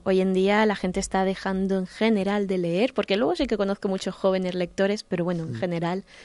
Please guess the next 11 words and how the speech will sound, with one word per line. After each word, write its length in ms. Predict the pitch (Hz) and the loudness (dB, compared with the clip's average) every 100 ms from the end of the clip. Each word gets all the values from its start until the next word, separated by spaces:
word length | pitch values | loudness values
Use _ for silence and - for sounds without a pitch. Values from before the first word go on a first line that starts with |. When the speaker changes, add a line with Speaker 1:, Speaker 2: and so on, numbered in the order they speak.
| - | -20
Speaker 1:
se 100 | - | -14
está 140 | - 190 | -2 -2
dejando 340 | 190 190 185 | 0 0 0
de 100 | 185 | 2
leer 360 | 180 180 202 208 | 2 4 2 2
porque 340 | 220 202 202 | 2 2 2
es 140 | 185 | -4
que 120 | - 196 | -4 -6
estamos 800 | - - 185 190 190 190 - - - - - | -4 -2 0 0 -2 -4 -6 -8 -18 -18 -2
pensando 920 | 196 180 - 190 180 190 180 180 170 208 - | -2 0 -2 -2 0 0 0 -2 -6 -14 -12
en, 640 | - 175 170 156 151 - | -6 -4 -4 -6 -12 -14